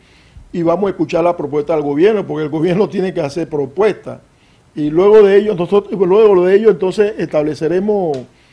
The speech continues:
el día y la hora en la cual vamos a sustentar. En el día de hoy, si ellos nos permiten, nosotros vamos a entregar, eh, ya se la entregamos al presidente, pero la vamos a en-, le vamos a entregar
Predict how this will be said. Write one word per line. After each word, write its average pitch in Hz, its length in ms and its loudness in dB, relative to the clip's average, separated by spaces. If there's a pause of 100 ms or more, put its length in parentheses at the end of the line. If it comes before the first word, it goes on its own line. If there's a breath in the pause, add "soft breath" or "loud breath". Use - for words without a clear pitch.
(220 soft breath)
el 151 220 -4
día 202 280 2
y 190 60 4
la 151 160 0
hora 190 220 0
en 185 60 0
la 147 100 -2
cual 165 180 -2
vamos 170 240 0
a - 20 -8
sustentar. 143 640 -6 (100)
En 175 140 -2
el 170 140 -2
día 247 240 2
de 208 120 6
hoy, 233 260 4 (380 soft breath)
si 175 200 -2
ellos 220 240 6
nos 214 140 0
permiten, 208 580 0
nosotros 190 380 -2
vamos 202 240 0
a 196 40 -2
entregar, 175 520 -2 (460 soft breath)
eh, 151 200 -6
ya 202 140 4
se 254 100 -2
la 330 60 0
entregamos 190 380 4
al 214 80 2
presidente, 185 480 2
pero 175 180 -4
la 160 140 0
vamos 196 300 0
a - 20 -2
en-, 180 100 -8
le 156 140 -2
vamos 180 220 0
a - 20 0
entregar 180 560 0